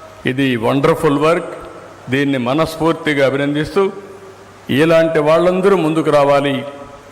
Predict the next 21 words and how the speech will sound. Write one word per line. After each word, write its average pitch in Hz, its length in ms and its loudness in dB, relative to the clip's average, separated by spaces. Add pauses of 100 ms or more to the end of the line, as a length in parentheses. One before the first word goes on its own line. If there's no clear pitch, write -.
(140)
అందరం 156 420 2
కలిసి 143 500 -2
రాష్ట్రాన్ని 135 560 0
అభివృద్ధి 127 340 -4
చేయడం 131 180 -2
కోసం 127 560 -2 (640)
సహకరించవలసిందిగా 127 1040 0
మరొక్కసారి 135 720 0
అందరిని 120 260 -2
కోరుకుంటూ, 127 540 -4 (600)
ఈ 135 140 0
కార్యక్రమానికి 131 720 -2
విచ్చేసిన 123 460 -6
మిమ్మల్ని 120 260 -4
అందరినీ, 135 420 0 (580)
నేనైతే 143 460 0
ఇంత 143 120 -2
మునుపు 139 240 -4
వెంకయ్యనాయుడు 135 440 0
గారితో 131 280 0
అన్నాను, 123 360 -2